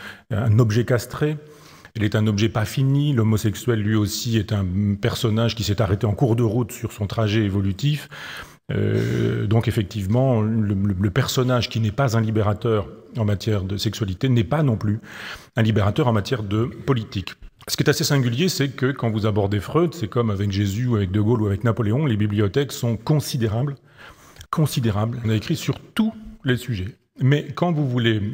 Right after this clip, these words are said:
euh, du moins en langue française, euh, regarder ce qui aura été écrit sur Freud et, euh, le politique, c'est-à-dire le, le,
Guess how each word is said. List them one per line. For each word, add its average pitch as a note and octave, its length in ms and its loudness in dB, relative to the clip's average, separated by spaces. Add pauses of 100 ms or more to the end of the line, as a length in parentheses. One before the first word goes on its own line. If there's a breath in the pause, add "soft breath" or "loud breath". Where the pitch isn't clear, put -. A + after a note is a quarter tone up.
(300)
euh, D#3+ 160 -4
du A2+ 140 0
moins C3 140 4
en A2+ 40 4
langue A2 160 4
française, G#2+ 600 -2
euh, A2 320 -4
regarder A2+ 400 2
ce B2 140 -2
qui A#2 140 -2
aura A#2 260 4
été B2 200 2
écrit B2 280 -2
sur A2 240 -4
Freud A#2 480 -2
et, A2 340 2
euh, G2 240 0
le A#2 300 4
politique, A#2 560 -4 (720 loud breath)
c'est-à-dire G2+ 320 0
le, G2 160 0
le, G2+ 200 -2